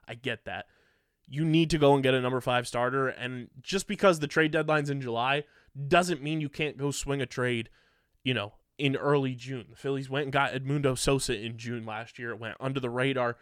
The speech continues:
He's turned in, he turned into a, a postseason hero against the Cardinals, and he's turned into a fan favorite since.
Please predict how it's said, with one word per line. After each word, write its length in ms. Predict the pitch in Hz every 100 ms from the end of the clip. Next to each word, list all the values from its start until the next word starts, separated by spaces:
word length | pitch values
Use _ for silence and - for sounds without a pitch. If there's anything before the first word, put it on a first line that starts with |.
| _ _
He's 180 | 151 147
turned 280 | - 151 143
in, 180 | 139 139
he 120 | 139 143
turned 240 | 175 196
into 360 | 170 143 139 -
a, 80 | 127
a 360 | 120 120 120 -
postseason 760 | - 175 160 - 156 139 123 113
hero 520 | - 196 151 98 107 113 _ _ -
against 320 | 139 135 -
the 60 |
Cardinals, 500 | 120 160 147 123 127
and 160 | 135 139
he's 100 | 139
turned 220 | - 160
into 160 | 151 139
a 40 |
fan 300 | - 165 151
favorite 480 | 147 160 139 120 -
since. 360 | - 117 -